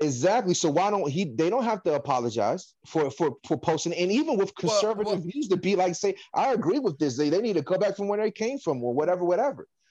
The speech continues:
Speaker 1: So the
Speaker 2: Well,
Speaker 1: point is I'm
Speaker 2: Bez-
Speaker 1: making is that they don't have to. Uh, it's only black people,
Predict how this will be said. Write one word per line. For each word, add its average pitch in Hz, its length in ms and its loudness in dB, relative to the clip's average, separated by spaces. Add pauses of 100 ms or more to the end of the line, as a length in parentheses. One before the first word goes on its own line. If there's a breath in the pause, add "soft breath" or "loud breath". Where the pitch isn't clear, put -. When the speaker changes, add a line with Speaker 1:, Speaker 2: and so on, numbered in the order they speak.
(120)
Speaker 1:
So - 100 -8
the 165 140 2
Speaker 2:
Well, 254 200 0
Speaker 1:
point 247 60 2
is 208 120 0
I'm 190 120 4
Speaker 2:
Bez- 190 60 -2
Speaker 1:
making 180 200 -6
is - 100 -8
that 147 200 2
they 143 140 2
don't 190 320 0
have 185 220 -2
to. 151 240 0
Uh, 131 100 -2 (340 soft breath)
it's 156 260 -6
only 220 300 4
black 170 340 4
people, 120 500 -2